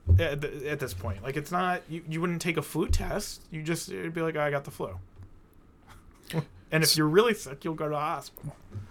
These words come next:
Speaker 2: So I wonder if the, um, you know, government, coordinated government efforts revealed by Elon Musk
Speaker 1: Mm-hmm.
Speaker 2: to, um,
Speaker 1: Well,
Speaker 2: uh,
Speaker 1: revealed by, like, all those,
Speaker 2: Yeah.
Speaker 1: those journos.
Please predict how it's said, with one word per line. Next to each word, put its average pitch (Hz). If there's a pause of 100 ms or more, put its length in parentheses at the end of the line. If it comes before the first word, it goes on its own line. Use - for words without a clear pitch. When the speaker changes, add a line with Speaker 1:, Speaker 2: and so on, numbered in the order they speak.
(300)
Speaker 2:
So 101
I 113
wonder 151
if 104
the, 85 (280)
um, 76 (240)
you 87
know, 76 (180)
government, 87
coordinated 113
government 78
efforts 73
revealed 76
by 73
Elon 73
Musk 67 (200)
Speaker 1:
Mm-hmm. 131
Speaker 2:
to, 71 (100)
um, 69 (880)
Speaker 1:
Well, 143
Speaker 2:
uh, -
Speaker 1:
revealed 135
by, 120
like, 110 (160)
all 107
those, 104 (640)
Speaker 2:
Yeah. - (160)
Speaker 1:
those 104
journos. 101